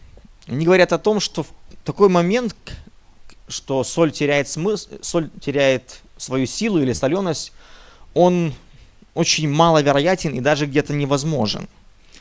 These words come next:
Но соль теряет силу, когда в неё попадают, в её формулу, там, натрий, хлор, попадают другие элементы.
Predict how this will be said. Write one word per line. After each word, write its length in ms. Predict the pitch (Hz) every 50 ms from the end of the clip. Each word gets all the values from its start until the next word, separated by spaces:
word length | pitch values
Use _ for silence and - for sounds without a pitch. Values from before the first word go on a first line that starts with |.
| - - - - - - - - - - - - -
Но 580 | 120 139 156 165 170 170 165 160 - - - _ -
соль 300 | - - - 196 202 185
теряет 460 | - - 180 170 170 160 160 156 147
силу, 340 | - - - 208 233 214 196
когда 380 | - - 123 135 127 143 139 120
в 80 | 123
неё 380 | 135 135 135 151 196 208 220 220 - -
попадают, 720 | - 123 113 - 123 107 104 135 160 170 156 143 - - - _ _ _ _ _ _ - - _ _ _ _ _ -
в 60 | 139
её 140 | 135 165 180
формулу, 600 | - - 165 190 202 202 180 165 156 139 120 104
там, 200 | 95 - 101 110
натрий, 300 | 113 127 117 - 117 107
хлор, 360 | - - 135 165 175 175 151 - - - - - - - - - - -
попадают 600 | - - - 135 - - 190 185 175 - - - -
другие 580 | 113 110 120 131 123 117 135 170 180 165 151
элементы. 600 | 147 143 143 143 135 107 104 95 98 - - -